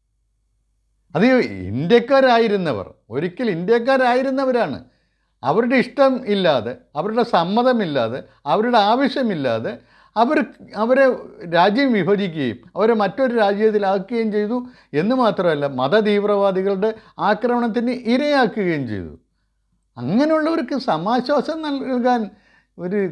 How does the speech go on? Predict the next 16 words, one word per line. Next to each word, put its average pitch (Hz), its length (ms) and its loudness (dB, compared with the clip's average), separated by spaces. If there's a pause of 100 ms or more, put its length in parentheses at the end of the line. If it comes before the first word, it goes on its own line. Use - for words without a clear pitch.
ക്രിസ്ത്യാനി 262 480 0
എന്നുള്ള 247 300 0
നിലയിൽ, 170 200 -2
ഒരു 151 140 -4
ഇടയൻ 233 340 2
എന്നുള്ള 240 320 -2
നിലയിൽ 185 380 -4 (360)
ബിഷപ്പിന് 208 640 -4 (420)
ഒരു 135 100 -4
ബാധ്യതയില്ലേ? 127 1000 -2
അതിന് 208 200 -2
കൂട്ടുനിൽക്കുകയല്ലേ 233 920 0
ചെയ്യേണ്ടത്? 127 560 -4 (440)
അതിനെ 226 300 0
മതാധിപത്യത്തിൻ്റെ 202 1200 0 (260)
ലേബലൊട്ടിച്ച് 180 920 0